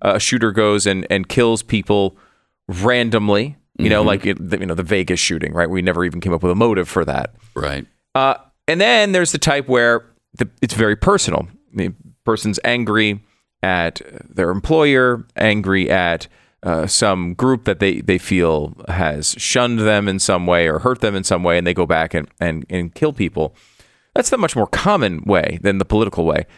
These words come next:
Speaker 1: Now, if this person really is a they, them, a non-binary person who thinks of themselves that way, maybe even in the closet, maybe wasn't necessarily out talking about it all the time, but had either these feelings or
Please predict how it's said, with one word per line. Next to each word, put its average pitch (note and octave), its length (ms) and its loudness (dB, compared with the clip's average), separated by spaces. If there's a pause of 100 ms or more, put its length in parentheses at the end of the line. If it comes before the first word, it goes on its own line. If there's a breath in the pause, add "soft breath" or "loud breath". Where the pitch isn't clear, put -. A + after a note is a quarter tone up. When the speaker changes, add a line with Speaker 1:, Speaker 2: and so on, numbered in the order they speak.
(120 soft breath)
Speaker 1:
Now, D#3+ 200 0 (340 soft breath)
if A3 180 -4
this A3 140 0
person C#3+ 460 -2
really B2+ 380 4
is C#3 360 0 (160)
a A#2 140 2
they, A#2+ 240 2
them, B2 460 -2 (340)
a A2+ 120 2
non-binary A#2 760 2
person B2+ 360 -2
who A2 140 -2
thinks A2+ 280 0
of A2 80 -2
themselves A2 420 0
that A#2 160 0
way, A2+ 160 2
maybe E3 260 0
even C#3+ 320 0
in C3 80 0
the A#2 80 0
closet, B2 500 0
maybe A2+ 240 0
wasn't A2+ 460 0
necessarily A2+ 600 2
out A2+ 360 -2
talking B2 320 -2
about A#2+ 280 2
it - 20 0
all A#2+ 120 4
the A#2 80 -4
time, A#2+ 300 0
but G#2 140 0 (300 soft breath)
had B2+ 300 -2
either G#2 260 -2
these F2+ 220 -2
feelings F#3 500 0
or G2+ 400 2